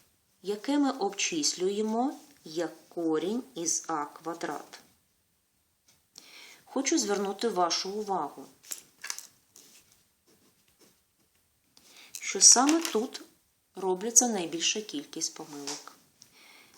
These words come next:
R дорівнює корінь із а квадрат, що в свою чергу дорівнює модулю А. Зняти модуль тут не можна,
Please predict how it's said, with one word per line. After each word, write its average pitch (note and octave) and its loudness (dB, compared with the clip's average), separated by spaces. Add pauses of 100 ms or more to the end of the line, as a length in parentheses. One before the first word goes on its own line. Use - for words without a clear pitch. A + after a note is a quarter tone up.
(380)
R G#3+ -2 (340)
дорівнює F#3 -2
корінь F#3+ -2
із - 0
а D#3 -2
квадрат, F3+ -6 (880)
що - -2
в F3+ -2
свою G#3+ 4
чергу B3 -2
дорівнює E3+ -4
модулю D#3+ -4
А. D#3 -2 (1120)
Зняти A3 2
модуль F3 0
тут F3+ -6
не G3+ -2
можна, F#3 -2